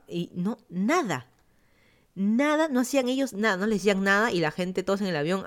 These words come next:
eh, como que medio volteaban. Y no se olviden que estamos, eh, era un vuelo aquí en Estados Unidos, viniendo a D C, mucha gente blanca, <laughs> mucho gringo que realmente no se mete, mucho gringo que no es chismoso,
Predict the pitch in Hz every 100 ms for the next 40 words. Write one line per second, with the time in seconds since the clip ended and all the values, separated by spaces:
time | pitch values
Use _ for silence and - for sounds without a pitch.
0 | 67 - 151 139 143 147 139 139 185 208
1 | 240 247 170 180 214 220 233 208 185 -
2 | - 180 208 208 - 170 160 147 143 139
3 | 135 - _ - - _ - 214 208 214
4 | 202 190 208 196 196 180 170 175 220 285
5 | - _ 180 160 175 185 175 170 - 208
6 | 320 - - - 185 214 185 175 175 180
7 | 202 254 294 226 - - - _ - -
8 | - - - - 190 214 220 233 226 233
9 | 240 196 180 190 202 185 175 190 - 180
10 | 180 - 262 - _ 170 - 202 196 196
11 | 190 190 180 165 180 175 - 170 196 202
12 | - 277